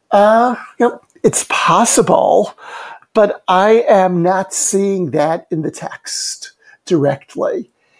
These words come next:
If that's really what the text wanted to say, then I think the last verse or verses of the text would have talked about people being spread out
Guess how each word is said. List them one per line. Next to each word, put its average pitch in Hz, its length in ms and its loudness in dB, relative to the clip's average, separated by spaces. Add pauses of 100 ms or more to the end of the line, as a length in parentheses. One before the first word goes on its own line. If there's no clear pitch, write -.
(120)
If - 140 0
that's 233 320 2
really 214 240 2
what 185 180 0
the 170 80 -4
text - 460 -4
wanted 170 340 2
to - 140 -6
say, - 480 2 (560)
then 180 180 4
I 202 100 6
think 185 300 0
the 160 100 -6
last 175 500 0
verse 170 400 0
or 160 160 2
verses 170 560 -2
of 160 120 -4
the 147 100 -4
text - 640 -10 (460)
would 247 100 2
have 226 140 2
talked - 320 -2
about 185 320 4
people 214 340 0
being 185 400 0
spread - 560 0
out 190 600 2